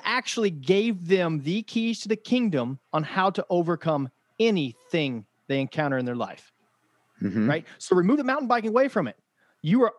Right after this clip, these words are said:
Speaker 1: only focused on that next pedal stroke, that next climb, that next thing. When you got there at the end of the day, you look back and he's like, "Okay, we came this far. Check the box.
Speaker 2: Yep.
Speaker 1: We'll deal with what's around the bend when we get there." I mean, that is ultimately, I, I cannot package that any better.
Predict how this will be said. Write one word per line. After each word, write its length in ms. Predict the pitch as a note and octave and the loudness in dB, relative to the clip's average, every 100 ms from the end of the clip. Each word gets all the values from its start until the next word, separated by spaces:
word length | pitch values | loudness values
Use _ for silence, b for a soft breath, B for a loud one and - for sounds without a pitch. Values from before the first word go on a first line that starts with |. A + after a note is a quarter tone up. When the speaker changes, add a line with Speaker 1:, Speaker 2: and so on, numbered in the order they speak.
| - | 0
Speaker 1:
only 320 | A3 B3+ C#4 | 2 2 0
focused 460 | - A#3+ G#3+ F#3+ F3 | 2 2 2 -2 0
on 80 | |
that 100 | D3+ D3 | 0 0
next 280 | F3 - | -2 -2
pedal 260 | - E3+ C#3+ | -2 0 -2
stroke, 300 | - B2 A2+ | -2 -4 -2
that 160 | A#2+ C#3 | -4 -2
next 360 | D3+ F3 - | 0 -2 -6
climb, 360 | - F3 C3+ B2 | -4 -2 0 -2
that 160 | B2+ | -4
next 240 | C#3+ F3 - | -2 -4 -4
thing. 120 | D#3 B B | -6 B B
When 120 | D#3 | -2
you 60 | C#3+ | 0
got 260 | F#3 G#3+ | 0 2
there 140 | A#3+ A#3 | 2 2
at 80 | |
the 100 | A3+ | 2
end 100 | A#3 | 0
of 80 | A3+ | 2
the 60 | B3 | 2
day, 80 | B3+ | 2
you 160 | G3+ | 2
look 220 | F3 F#3 | 0 0
back 260 | G#3 A3+ A#3+ | 0 0 0
and 80 | G3 | -2
he's 100 | E3 | 0
like, 160 | D#3+ | 0
"Okay, 280 | E3+ F#3 A#3+ | 0 0 -2
we 100 | C3+ | -2
came 220 | C3 D#3 | -2 0
this 160 | G#3 B3 | 0 0
far. 320 | A3+ B3 D#4 _ _ _ _ _ _ _ _ _ | 0 0 -2 _ _ _ _ _ _ _ _ _
Check 200 | D3+ D#3 | -6 -2
the 60 | A3 | 0
box. 460 | G3 C4 - - - _ _ - | 0 0 -8 -14 -16 _ _ -4
Speaker 2:
Yep. 260 | G2+ B2 - | -2 -2 -8
Speaker 1:
We'll 140 | C#3 | -12
deal 220 | E3 G#3 A3 | -2 2 2
with 80 | F3+ | 2
what's 220 | G#3+ G#3+ | 0 2
around 180 | G#3 G3+ | 0 2
the 60 | |
bend 280 | F3+ G3+ G3+ | 2 2 0
when 100 | D#3 | -2
we 100 | E3 | -2
get 220 | D3 C#3 | -2 -2
there." 240 | A2+ F2 - B D#3+ | -4 -10 -14 B 2
I 60 | |
mean, 80 | F#3 | 2
that 180 | A#3+ C#4+ | 4 0
is 120 | G3+ - | -2 0
ultimately, 600 | B3 A#3+ A#3 G3+ F#3 - - | 0 2 0 0 -2 -6 -12
I, 120 | - - | -8 -6
I 80 | F#3+ | -6
cannot 440 | - G#3+ A#3+ - | -6 -4 -4 -2
package 360 | G#3 G#3+ G#3 F3 | -2 -2 -2 -2
that 120 | F3+ | 0
any 140 | F3+ | -2
better. 400 | D3+ G#3 A#3+ G2+ | 0 0 -2 -6